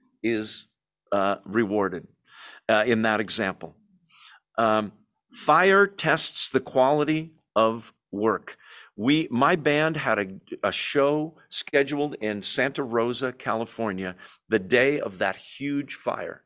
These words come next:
Remember that fire? And we obviously couldn't do the show. The place burned, uh, to a great extent. They postponed it and rescheduled it for months later. And we went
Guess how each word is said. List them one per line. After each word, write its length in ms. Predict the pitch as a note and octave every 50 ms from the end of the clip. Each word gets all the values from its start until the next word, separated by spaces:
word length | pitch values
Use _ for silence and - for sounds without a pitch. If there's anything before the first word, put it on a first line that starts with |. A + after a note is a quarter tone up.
| _ -
Remember 240 | G2 A2 A2 A#2+
that 200 | A#2 B2 B2 -
fire? 380 | - B2+ B2 B2+ C#3+ D#3 E3 - _ _ _ - - - - - - _ _
And 240 | G#2 G#2 G#2+ A2+ A2
we 200 | A2 A#2 G#2+ - -
obviously 380 | G2+ A2 A2+ A#2+ A2+ - -
couldn't 340 | G#2 - - B2 A#2 B2 G#2+
do 160 | G2 A#2+ A#2
the 220 | A#2 G#2+ A2+ A2+ A2 - _
show. 400 | - - - D#3 F#3 D#3+ - -
The 140 | - F#2+ -
place 560 | - _ _ - - A#2 A#2+ A2+ - - -
burned, 720 | - - G2+ E2+ E2 A#2 B2+ E3 F#3 C3+ F#2+ - E2 - - - _ _ _ - -
uh, 340 | G#2 G#2 G2 G2 F#2+ F#2+ - - - - - - - - - _ _ _ _ _ _ _ _ -
to 80 | C#3+
a 40 | C3
great 200 | G2+ C3+ C#3 C3
extent. 320 | A#2 - - - G2 - - _ _ _
They 80 | - G#2+
postponed 720 | - - A#2 A2+ G#2 - - - - C#3+ D3 D#3 D#3+ E3
it 160 | G#3 A3 - - _ _ _ _ _ _ _ _ _ -
and 140 | G#2+ G2+ G2+
rescheduled 680 | G2+ C3 C3+ B2+ - - D3+ C#3+ C#3 C3+ D3 C#3+ C#3 C3
it 160 | D3 C#3 -
for 140 | - - G#2
months 540 | G2 G2 A2 C3+ D3+ F3 - - - - -
later. 460 | C#3 C3+ B2 A2+ F#2+ E2+ - - _ _ _ _ _ _ _ _ _ - - - _ _ _ _ _
And 420 | A#2+ A#2 A2+ G#2+ A2 A2 A2 G#2+ - -
we 320 | F#2+ F#2 G2 A#2+ B2+ B2+
went 340 | B2 A#2+ A#2+ B2 B2 B2 -